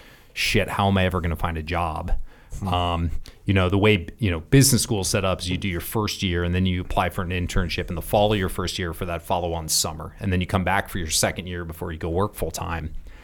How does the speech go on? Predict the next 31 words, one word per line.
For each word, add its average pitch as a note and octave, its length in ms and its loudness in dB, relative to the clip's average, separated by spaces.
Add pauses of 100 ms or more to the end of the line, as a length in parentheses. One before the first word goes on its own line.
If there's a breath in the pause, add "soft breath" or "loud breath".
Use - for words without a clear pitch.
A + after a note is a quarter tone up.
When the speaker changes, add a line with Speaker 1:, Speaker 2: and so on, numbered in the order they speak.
(280 soft breath)
Speaker 1:
And, F2+ 640 2 (400 soft breath)
you A2 120 6
know, E2+ 100 4
so F#2+ 460 4
I G2 480 4
applied G2 360 4
for A#2 80 4
a G#2+ 40 6
bunch G2+ 200 4
of G#2+ 60 -2
jobs. F2+ 560 0 (340)
Uh, F2 300 2
at, - 500 0
at E2+ 200 0
Stanford, A#2+ 340 4
they G#2 100 4
have G2 120 2
this F2+ 120 2
system G2+ 460 4
where F#2 140 6
you, F#2 420 4 (280 loud breath)
companies A2+ 460 6
will G#2 80 -2
come G2 220 0
on F#2+ 160 2
campus. F2 480 2
So G#2 120 4
let's F#2+ 200 2
say G2 200 2
it's F2 180 -2
a, E2+ 340 0